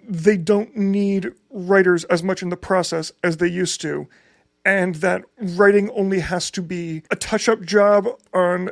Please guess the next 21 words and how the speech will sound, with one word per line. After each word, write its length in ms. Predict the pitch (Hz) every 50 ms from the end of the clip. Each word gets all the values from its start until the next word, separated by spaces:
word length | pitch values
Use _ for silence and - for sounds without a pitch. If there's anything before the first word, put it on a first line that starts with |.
| - -
a 100 | 196 170
script 460 | - - - - 190 190 190 - 180
that 140 | 180 180 185
an 60 | - -
A 140 | 196 185 180
I 120 | 175 180 165
has 120 | 170 160
already 240 | 170 170 160 160 -
written, 400 | 147 160 185 - 240 247 240 226 _ _ - - _ _ _ -
rather 420 | 190 180 190 208 214 196 208 196
than 600 | 175 165 202 196 190 196 190 190 190 190 214 - _ _
storytellers 1300 | - - - - - - - 226 208 208 202 190 196 - - 185 175 175 180 175 175 170 170 160 - - -
honing 440 | - - - - 208 202 208 202 190
their 120 | 196 190
craft, 760 | 180 - - - - 190 175 170 165 165 160 - - - - _ - 202
going 240 | 165 208 208 214 208
through 380 | 170 - - 202 202 214 208 190
the 100 | 196 196
writing 380 | 180 185 202 196 190 190 185
process, 680 | - - - - - 208 208 202 - - 160 156 - -
as 380 | - 185 175 170 175 165 160